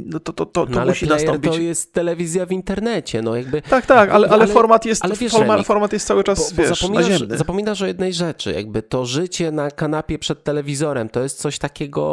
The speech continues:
Speaker 2: e, dla wielu to jest synonim odpoczywania, po prostu trzymasz pilota, okej, rozumiem na przykład sport,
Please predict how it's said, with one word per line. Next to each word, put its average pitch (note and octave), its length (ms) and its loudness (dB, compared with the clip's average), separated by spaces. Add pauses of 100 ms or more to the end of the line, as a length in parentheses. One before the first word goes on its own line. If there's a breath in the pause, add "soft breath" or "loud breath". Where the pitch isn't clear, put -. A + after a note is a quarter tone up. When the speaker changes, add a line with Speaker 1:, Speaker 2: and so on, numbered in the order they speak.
(720)
Speaker 2:
e, G2 40 -12
dla C#3 180 -4
wielu D#3 380 -2
to D#3 220 -4
jest D#3+ 180 -4
synonim D#4 520 0
odpoczywania, D3+ 840 -4
po - 20 -6
prostu C3 260 -6
trzymasz D#3 440 -4
pilota, A#2 460 -4 (240 loud breath)
okej, C#3 320 -2 (200 loud breath)
rozumiem C#3+ 520 -2
na A2 60 -6
przykład - 220 -10
sport, - 580 -6